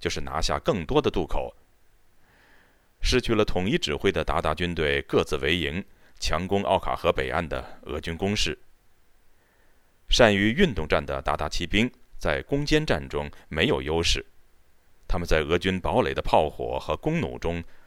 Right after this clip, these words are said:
损失惨重。一个星期以后，鞑靼军队已无优势可言，俄军则跃出堡垒发起反攻。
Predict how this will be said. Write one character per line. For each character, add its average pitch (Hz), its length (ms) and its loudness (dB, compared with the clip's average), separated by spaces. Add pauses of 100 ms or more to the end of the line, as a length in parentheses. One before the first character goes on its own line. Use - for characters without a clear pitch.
损 65 300 -4
失 - 140 0
惨 - 260 0 (100)
重。 107 180 -2 (1500)
一 82 180 2
个 80 100 -2
星 90 180 -2
期 87 220 -4
以 71 60 -4
后， 69 400 -2 (440)
鞑 80 140 2
靼 85 140 2
军 87 200 -4
队 76 440 2
已 73 160 -6
无 78 200 -4
优 123 220 4
势 110 180 2
可 - 160 -8
言， 67 320 -6 (880)
俄 107 160 2
军 151 240 0 (120)
则 69 360 -2
跃 76 220 0
出 - 160 -2
堡 85 220 4
垒 65 320 0
发 104 200 -2
起 101 120 -2
反 - 280 -8
攻。 117 200 2